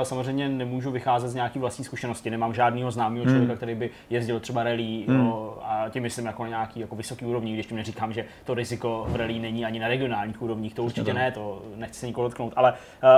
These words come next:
Speaker 1: neznám. Nicméně ve všech i částečně biografických filmech, který jsme mohli sledovat v poslední době ostatně,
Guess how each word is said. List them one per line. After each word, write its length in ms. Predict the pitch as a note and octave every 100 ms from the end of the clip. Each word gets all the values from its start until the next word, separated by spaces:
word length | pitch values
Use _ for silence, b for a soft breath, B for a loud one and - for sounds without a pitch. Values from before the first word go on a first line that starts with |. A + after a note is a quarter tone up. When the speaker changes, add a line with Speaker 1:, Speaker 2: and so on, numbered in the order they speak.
| B2+
Speaker 1:
neznám. 460 | C3 C#3 C3 G#2+ A#2
Nicméně 540 | B2+ D3 C#3+ C#3+ C3+ B B B -
ve 100 | B2+
všech 400 | - D3+ - E3+
i 720 | C#3 C#3 C#3 C3 B2+ B2 A2+
částečně 720 | - B2 B2 C#3 C3 D3 -
biografických 720 | B2+ B2 B2 A#2+ A#2+ - B2 A#2
filmech, 440 | B2+ C#3 C3 A#2+
který 160 | B2 A#2+
jsme 100 | B2+
mohli 200 | B2 C3
sledovat 280 | G2 A2 G#2+
v 40 |
poslední 260 | A2 - G#2+
době 160 | A2+
ostatně, 400 | A2 - - A#2